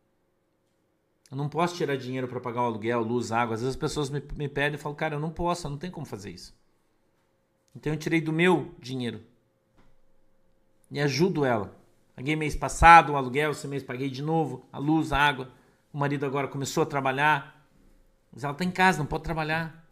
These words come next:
A gente leva comida. São nossas ovelhas, como é que eu vou deixar ela passar necessidade, irmão? Eu não consigo fazer isso pra todo mundo. Então não adianta você ligar e falar, "Ai, pastor, manda dinheiro pra mim", que eu não, se eu não te conheço,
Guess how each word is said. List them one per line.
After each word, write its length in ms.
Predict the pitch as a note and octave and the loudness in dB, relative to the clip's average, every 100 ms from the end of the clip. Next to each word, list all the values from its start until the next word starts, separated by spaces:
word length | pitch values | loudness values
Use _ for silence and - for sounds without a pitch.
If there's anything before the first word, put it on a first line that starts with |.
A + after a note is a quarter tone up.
| - | -16
A 100 | B2+ | -12
gente 220 | B2+ D3+ | -8 -4
leva 220 | D3+ D3+ D3 | 2 2 2
comida. 640 | D#3+ D#3 F3 D3 B2+ - - - _ _ _ _ _ _ _ _ _ _ _ _ _ _ _ _ _ - | 0 4 4 4 -2 -4 -20 -20 _ _ _ _ _ _ _ _ _ _ _ _ _ _ _ _ _ -12
São 80 | D3+ | -4
nossas 320 | F3 F3 E3 | -2 -2 -2
ovelhas, 440 | D#3 F3+ G3 D3 | 2 4 4 2
como 140 | - D3 | -6 -6
é 40 | |
que 60 | E3 | -4
eu 60 | |
vou 80 | E3 | -4
deixar 240 | E3 - | -2 -2
ela 80 | F3 | -2
passar 300 | E3+ E3+ F3 | -2 -2 -2
necessidade, 680 | E3+ E3 D#3 D#3 D#3+ F3 D3+ | -2 -4 -6 -4 0 0 -2
irmão? 180 | B2 G2+ - _ _ _ _ _ _ _ _ _ _ - | -8 -10 -18 _ _ _ _ _ _ _ _ _ _ -10
Eu 80 | E3 | -4
não 120 | F#3 | -2
consigo 420 | F#3+ F#3+ - G#3 | 0 0 0 -2
fazer 300 | F#3 D#3+ C3+ | 0 -2 -2
isso 100 | D#3 | -6
pra 100 | F3 | -6
todo 240 | F3 F3+ F#3 | -4 -2 0
mundo. 380 | F#3 F#3 A2+ - - - - | 0 -2 -4 -12 -20 -20 -12
Então 120 | C#3 | -2
não 100 | E3+ | 0
adianta 300 | E3 E3+ E3+ | 2 0 6
você 120 | F3+ | 6
ligar 360 | F3 C3+ D3+ E3+ | 6 4 4 4
e 40 | |
falar, 240 | F3 G3+ | 4 4
"Ai, 100 | A#3+ | 4
pastor, 480 | A#3 A3 - G#3+ A#3 | 2 0 0 4 4
manda 240 | A3 A3+ G#3 | 4 0 0
dinheiro 260 | G3+ A3 | 0 0
pra 100 | G3+ | 0
mim", 80 | G3+ | 0
que 80 | G#3 | 0
eu 40 | |
não, 100 | F#3+ | 0
se 160 | F3+ F3 | 0 0
eu 60 | |
não 80 | F3+ | -2
te 100 | F3 | -4
conheço, 560 | - D#3 E3+ E3+ - | -4 -2 -2 -4 -10